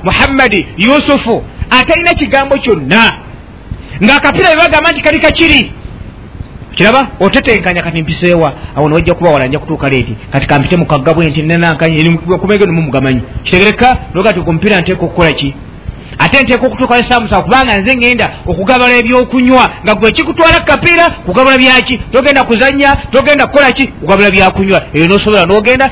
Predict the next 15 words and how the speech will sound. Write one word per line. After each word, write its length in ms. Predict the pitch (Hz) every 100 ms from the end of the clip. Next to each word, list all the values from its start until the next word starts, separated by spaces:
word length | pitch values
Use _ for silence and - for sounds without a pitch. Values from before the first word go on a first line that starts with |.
| -
jamaa 320 | 202 160 160 135
n'ekulema. 500 | 139 143 147 147 135
Kuva 360 | - 147 185
ku 80 | 214
mwaka, 380 | 247 277 277 277 -
paka 180 | - 190
ku 100 | 143
mwaka. 300 | 165 151 135 -
Allah 180 | 202 165
oli 120 | 123
munnyonnyola 440 | 120 117 117 113 110
otya? 220 | - 101 - - - - - - - - - - - - - - - - - - 151
Bannange, 360 | 185 185 147
barakallahu 520 | 135 131 127 117 117
fiikum. 340 | 104 104 95